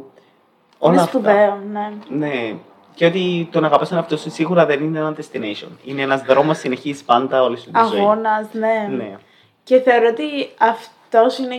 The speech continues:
Speaker 2: και, έτσι, ο τρόπος για να είσαι πιο ευτυχισμένος. Γιατί όλοι κυνηγάμε την ευτυχία, αλλά ξέρεις τι, η ευτυχία ξεκινά από μέσα σου. Όταν τρέφεις σωστά για να έχεις την ενέργεια που θέλεις, αγαπάς τον εαυτό σου,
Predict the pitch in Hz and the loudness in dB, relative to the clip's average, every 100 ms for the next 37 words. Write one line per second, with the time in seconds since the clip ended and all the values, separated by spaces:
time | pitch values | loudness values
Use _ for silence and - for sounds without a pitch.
0 | 240 269 254 240 226 214 - 247 247 254 | -6 0 0 0 -8 -12 -12 -12 -12 -18
1 | _ _ _ - 226 220 233 220 214 220 | _ _ _ -2 -2 -2 2 6 6 4
2 | 240 240 233 - 233 233 220 214 240 247 | 0 -2 -2 -8 -6 -2 -2 -2 -4 -6
3 | - 247 247 247 233 214 208 202 196 208 | 0 -2 -2 -12 -10 -4 -2 -2 -6 -6
4 | 240 254 - _ - 226 247 269 269 220 | -6 -6 -10 _ 0 2 2 -2 2 2
5 | 214 220 247 - - 247 240 247 254 269 | 2 -2 -10 -12 -4 0 0 0 -4 -14
6 | 302 277 - 254 - 269 269 320 254 254 | -12 -12 -14 -20 -8 -6 -6 -6 -4 -2
7 | 214 202 208 196 - _ _ _ _ _ | -2 -4 -4 -8 -14 _ _ _ _ _
8 | _ _ - 247 254 247 247 240 240 269 | _ _ 0 6 6 6 6 6 6 -8
9 | 262 233 226 226 220 - - 247 220 214 | 2 4 4 2 -4 -8 -10 -6 -2 -2
10 | 208 226 220 214 214 202 196 202 196 202 | -2 -4 -4 0 4 4 2 -2 0 2
11 | - 247 - - 233 208 202 - 208 208 | 8 8 6 -2 -2 -2 -2 -4 -4 -2
12 | 254 | -2